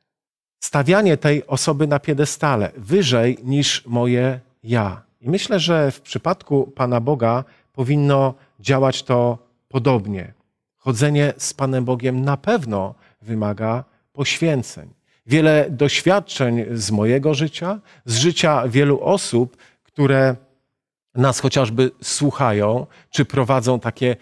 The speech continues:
programy, świadczą o tym, że czasami wykonywane, e, decyzje, czy realizowane decyzje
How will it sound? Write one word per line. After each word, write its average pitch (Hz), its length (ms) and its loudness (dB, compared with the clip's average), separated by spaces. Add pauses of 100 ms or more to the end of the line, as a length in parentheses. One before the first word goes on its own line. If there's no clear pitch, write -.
(160)
programy, 120 580 -2 (200)
świadczą 151 760 0
o 170 140 0
tym, 120 380 -2 (240)
że 139 160 -2
czasami 160 580 -2 (220)
wykonywane, 135 840 0 (400)
e, 120 360 2
decyzje, 117 720 0
czy 107 360 -2
realizowane 110 680 0
decyzje 113 640 -2